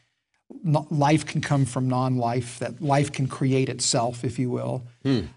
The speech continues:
Speaker 1: I'm highly skeptical of the idea that once you have life present on the planet,
Speaker 2: Mm.
Speaker 1: that, uh, one major group can generate another major group, that innovation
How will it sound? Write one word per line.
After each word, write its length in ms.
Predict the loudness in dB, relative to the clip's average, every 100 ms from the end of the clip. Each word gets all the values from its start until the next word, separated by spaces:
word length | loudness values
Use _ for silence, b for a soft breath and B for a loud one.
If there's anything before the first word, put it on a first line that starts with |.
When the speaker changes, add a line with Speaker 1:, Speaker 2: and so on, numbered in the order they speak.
| -4
Speaker 1:
I'm 160 | 0
highly 320 | 2 4 2 0
skeptical 600 | -2 -4 -4 -4 -4 -2
of 80 |
the 120 | 0 0
idea 400 | 2 4 4 4
that 220 | 0 0
once 260 | 2 2
you 80 | 4
have 180 | 2 2
life 320 | 0 0 -2
present 380 | -2 0 2 0
on 120 | -2
the 60 | -4
planet, 580 | -6 -4 -2 -2 -6 -14 _ _ _
Speaker 2:
Mm. 200 | -4 -4 -2
Speaker 1:
that, 420 | 2 2 2 -4 b b _ _ _ -4
uh, 80 | 0
one 360 | 4 4 6
major 340 | 6 4 4 0
group 440 | 2 4 4 0
can 300 | -4 -2 -2
generate 460 | 2 4 6 4 4
another 320 | 2 2 2
major 340 | 2 2 2 0
group, 420 | 2 0 0 -4 -4
that 380 | -2 -2 -6 -12 2
innovation 760 | 4 6 4 2 0 0 -2